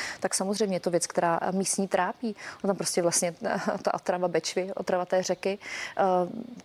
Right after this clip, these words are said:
úplně prostě vymazala, eh, život, eh,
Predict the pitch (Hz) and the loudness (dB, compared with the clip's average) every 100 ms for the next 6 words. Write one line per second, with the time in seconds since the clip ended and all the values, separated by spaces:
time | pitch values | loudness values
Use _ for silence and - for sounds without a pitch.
0 | - 208 - 226 208 196 - 214 196 208 | -8 -8 2 2 2 -4 -2 0 2 4
1 | 196 214 214 196 185 - 196 185 160 160 | 4 2 2 2 0 -2 -2 -2 -2 2
2 | 214 233 - | 2 0 -2